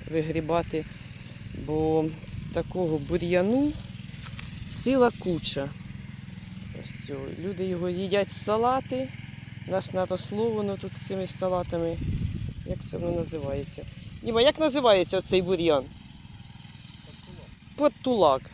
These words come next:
Господи, я забуваю з цим подтулаком. Люди їдять, ще закривають його, а в нас його повний город цього подтулаку. Не можна від нього ніяк ізбавитися. Це страшне.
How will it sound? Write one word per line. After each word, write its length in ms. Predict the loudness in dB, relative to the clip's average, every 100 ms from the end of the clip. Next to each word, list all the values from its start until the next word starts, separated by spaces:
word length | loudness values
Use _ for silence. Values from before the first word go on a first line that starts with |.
| -8
Господи, 420 | -4 -4 -4 -6 -4
я 80 | -6
забуваю 480 | -6 -6 0 2 2
з 60 | 0
цим 160 | -8
подтулаком. 760 | -6 -8 -4 -2 -2 -2 -6 -6 -10 -14 -14 -8
Люди 260 | -4 -2 -2
їдять, 460 | -4 -2 -2 -2
ще 160 | -4 -2
закривають 880 | -4 -4 -2 -4 -2 -4 -6 -6 -6
його, 200 | -4 -2
а 60 | -2
в 40 |
нас 300 | 0 -2 -4
його 180 | -4 -4 -4
повний 420 | -2 -2 0 -2
город 400 | 0 0 0 -2 -4
цього 260 | -4 -4 -4
подтулаку. 680 | -6 -6 -4 -4 -6 -8 -14 -14 -18 -4
Не 120 | -2
можна 520 | 0 -2 -2 -2 -4 -4 -10 -10 -8
від 160 | -4
нього 380 | 0 0 0 -6 -10 -18 -18 -18 -18 -16 -4
ніяк 320 | -2 -2 -2
ізбавитися. 680 | -6 0 0 0 -6 -8 -8 -10
Це 180 | -10 -8
страшне. 600 | -8 -6 -4 -4 -6